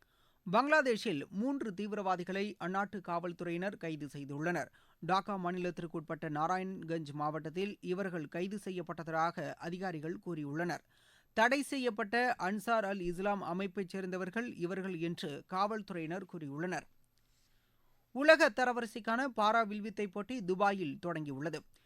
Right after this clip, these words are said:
இந்தியாவின் சார்பில் ராகேஷ்குமார் மற்றும் ஷீதல் தேவி உள்ளிட்டோர் இதில் பங்கேற்றுள்ளனர்.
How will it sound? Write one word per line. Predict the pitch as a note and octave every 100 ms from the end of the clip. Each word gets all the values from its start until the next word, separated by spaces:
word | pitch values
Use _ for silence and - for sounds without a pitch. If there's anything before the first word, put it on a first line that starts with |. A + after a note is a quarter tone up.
| _ -
இந்தியாவின் | G3 G#3 G3 F3 E3
சார்பில் | D#3+ D#3+ G#3 G#3
ராகேஷ்குமார் | D#3+ E3+ G3 F3 F3 E3+ A3
மற்றும் | F3 D3+ D#3+ C3+
ஷீதல் | - G3+ G3
தேவி | E3 E3 D#3
உள்ளிட்டோர் | D3+ D#3+ D3 F#3+ G#3+
இதில் | E3+ D#3 C#3+
பங்கேற்றுள்ளனர். | F3 G3 F3 D3+ D3+ E3+ E3+